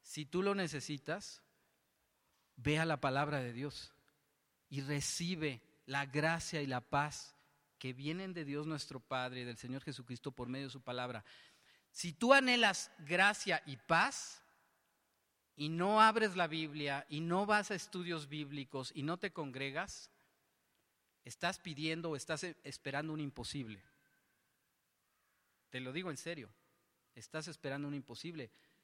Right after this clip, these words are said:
Aquí lo dice, ¿sí? Aquí nos, nos instruye en ese sentido. Ahora, fíjense bien,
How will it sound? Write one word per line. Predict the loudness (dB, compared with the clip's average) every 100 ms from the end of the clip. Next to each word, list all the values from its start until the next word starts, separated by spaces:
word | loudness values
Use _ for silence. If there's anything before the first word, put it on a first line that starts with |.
| _ _ -14
Aquí | -8 -6
lo | -2 -2
dice, | -2 -8 -12 -18 _ _ _ _ _ _ _
¿sí? | -16 -12 -12 -14 -12
Aquí | -10 -4 -2
nos, | 0 0 -4 -4
nos | -8 -8 -4
instruye | -4 -4 -4 -2 0 0
en | -2
ese | -6 -10
sentido. | -12 -10 -14 -14 -20 -16 2
Ahora, | 4 4 0 -12 -20 -20 -4
fíjense | -2 0 -2
bien, | 0 -2